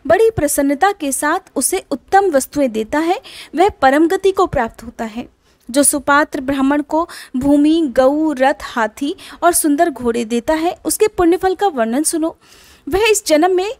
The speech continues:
और परलोक में भी संपूर्ण अक्षय मनोरथों को पा लेता है और अश्वमेध यज्ञ के फल का भी भागी हो जाता है। हे मुनीश्वर, जो पुरुष भगवान शिव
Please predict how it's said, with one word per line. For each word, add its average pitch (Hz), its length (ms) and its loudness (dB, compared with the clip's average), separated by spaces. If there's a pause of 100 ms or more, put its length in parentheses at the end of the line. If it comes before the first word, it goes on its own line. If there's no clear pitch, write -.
(240)
और 392 100 2
परलोक 277 560 0
में 240 140 -4
भी - 220 -12 (200)
संपूर्ण 359 500 0 (100)
अक्षय 262 320 -2
मनोरथों 247 540 -4
को 403 140 -2
पा 262 240 0
लेता 302 300 -2
है 226 240 -12 (480)
और 349 260 4 (280)
अश्वमेध 302 520 0
यज्ञ 247 320 -2
के 349 160 -4
फल 226 200 -4
का 220 160 -4
भी 277 120 -2
भागी 302 320 -2
हो 294 140 -2
जाता 285 280 -4
है। 277 280 -10 (380)
हे 359 120 2
मुनीश्वर, 294 560 0 (380)
जो 403 160 0
पुरुष 415 360 0
भगवान 320 360 0
शिव 359 220 -4